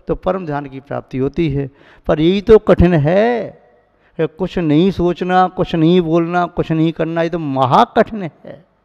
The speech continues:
बोलना तो सरल है, बोलना तो बहुत आसान है, किंतु मौन रहना बड़ा कठिन है।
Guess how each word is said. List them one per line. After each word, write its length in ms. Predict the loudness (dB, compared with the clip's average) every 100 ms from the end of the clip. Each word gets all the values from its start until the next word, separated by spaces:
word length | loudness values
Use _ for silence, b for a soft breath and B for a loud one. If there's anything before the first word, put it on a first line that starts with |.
| _ _ _ _ _ _ _ b b b b -18
बोलना 480 | -10 -6 -6 -6 -10
तो 180 | -12 -12
सरल 340 | -8 -8 -10
है, 200 | -14 -18 _ _ _ _ _ -16
बोलना 480 | -4 -2 0 0 -2
तो 160 | -2
बहुत 340 | -2 0 0 -2
आसान 460 | -6 -6 -8 -8
है, 100 | -10
किंतु 220 | -12 -12 -8
मौन 280 | -4 -4
रहना 240 | -4 -6 -6
बड़ा 200 | -8 -10
कठिन 400 | -8 -8 -6 -8
है। 340 | -12 -20 -20